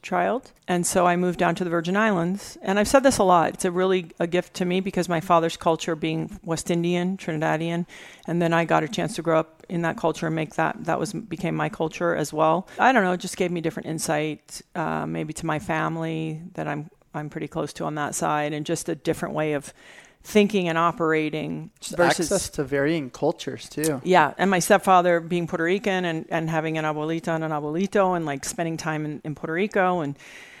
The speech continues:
Speaker 1: and I, again, I just think, like, when you grow up, we called it the States. In Hawaii, they call it the mainland. You know,
Speaker 2: Mm-hmm.
Speaker 1: it is a very different mindset. And I won't, I won't throw it across the net, but it's sort of, I feel like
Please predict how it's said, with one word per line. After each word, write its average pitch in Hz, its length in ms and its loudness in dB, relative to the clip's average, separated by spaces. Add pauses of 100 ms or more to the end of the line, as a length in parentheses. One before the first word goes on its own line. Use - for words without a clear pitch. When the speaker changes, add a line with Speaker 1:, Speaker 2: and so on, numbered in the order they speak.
(200)
Speaker 1:
and 233 140 8
I, 247 200 6
again, 220 320 4
I 180 100 4
just 202 240 -2
think, 208 220 -2
like, 180 200 2
when 185 120 0
you 180 80 0
grow 185 200 6
up, 170 120 0
we 233 120 4
called 208 300 6
it 170 80 -4
the - 80 -4
States. - 640 -2
In 165 120 -2
Hawaii, 160 380 4
they 156 140 0
call 151 180 2
it 143 80 -4
the 143 60 -8
mainland. 143 720 -4
You 170 80 -2
know, 143 300 -2
Speaker 2:
Mm-hmm. - 80 -8
Speaker 1:
it 190 160 2
is 214 160 2
a 185 40 4
very 175 220 2
different 170 340 -4
mindset. 185 580 -2 (100)
And 202 160 2
I 208 40 4
won't, 233 220 0 (180)
I 196 120 2
won't 202 280 -2
throw 185 200 2
it 170 60 -2
across 165 360 2
the 170 140 -4
net, 175 340 0
but - 180 0 (500)
it's - 200 -2
sort 202 240 6
of, 185 460 0 (180)
I 185 80 2
feel 190 300 2
like 170 400 0